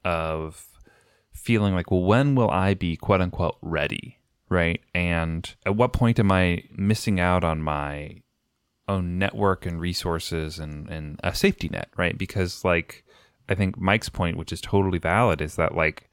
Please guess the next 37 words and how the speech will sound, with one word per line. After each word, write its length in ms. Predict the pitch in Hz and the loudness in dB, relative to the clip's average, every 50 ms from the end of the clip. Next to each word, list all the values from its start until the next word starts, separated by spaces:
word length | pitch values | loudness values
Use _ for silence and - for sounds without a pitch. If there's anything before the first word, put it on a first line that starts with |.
| _ - | _ -8
really 400 | 104 101 104 110 117 113 120 107 | 0 2 4 4 6 6 4 4
expensive 640 | 98 95 - - 110 104 - - 104 92 - - - | 4 2 0 0 0 0 2 0 -2 -2 -2 -6 -14
cities 800 | - - - 202 208 196 117 98 95 95 110 139 143 - - - _ _ _ - | -12 -4 0 0 2 2 2 2 2 0 -2 -2 -4 -8 -12 -20 _ _ _ -14
have 480 | - - 98 98 104 107 110 110 107 | -4 0 2 4 4 4 2 2 2
their 260 | 113 107 104 101 - 98 | 2 2 2 2 2 2
own 640 | 98 98 98 101 104 104 107 107 104 104 104 104 _ - _ _ _ _ | 2 2 4 4 4 4 2 2 2 0 -2 -4 _ -12 _ _ _ _
set 480 | - - - - - 104 101 - - - | -14 -12 -4 2 2 4 4 2 0 0
of 520 | 101 92 90 90 90 90 90 92 - - - | 2 4 4 4 4 2 0 -2 -8 -14 -12
challenges, 640 | - - - 117 143 165 139 95 - - - - - | -10 -2 0 0 2 2 2 0 0 -2 -6 -4 -2
right? 200 | 82 85 82 - | 0 -2 0 0
Like, 140 | 90 - - | -4 -2 -2
that 140 | 87 - - | -4 -4 -4
you, 80 | - - | -8 -2
making 360 | 104 104 98 104 - 127 113 | 0 2 2 4 4 2 2
a 60 | 104 | 2
living 380 | 95 98 98 95 110 110 110 107 | 2 2 2 4 4 2 2 2
is, 180 | 107 101 104 101 - - _ - - | 0 0 -2 -4 -6 -8 _ -14 -2
could 160 | - 131 117 | 0 0 2
be 120 | - 113 | 2 2
harder. 420 | 98 - 107 95 98 110 131 131 120 | 2 4 6 4 6 6 4 2 0
Certainly, 380 | - - 120 120 110 101 95 | 0 0 0 2 2 2 2
it 80 | 90 - | 2 0
costs 420 | - - - 104 104 - - - | -2 0 2 2 2 2 -2 0
more 180 | 117 107 98 90 | 0 2 2 2
money 300 | 90 90 87 85 82 82 | 2 0 0 0 -2 -6
to 100 | - 80 | -6 -8
live 140 | 78 78 80 | -10 -8 -8
in 100 | 80 76 | -6 -6
Los 200 | 76 76 - - | -6 -6 -6 -6
Angeles 420 | 73 73 - - - - - - | -8 -8 -8 -6 -8 -6 -8 -6
than 200 | - 80 78 80 | -6 -6 -6 -6
most 340 | 82 82 80 78 - - - | -4 -4 -4 -4 -4 -4 -6
other 160 | 90 90 92 | -4 -4 -4
cities 360 | - - - - - - - | -6 -6 -8 -6 -6 -8 -6
in 100 | - - | -6 -4
the 80 | 101 92 | -4 -4
world. 380 | - - - - - 127 - | -4 -4 -4 -6 -6 -10 -12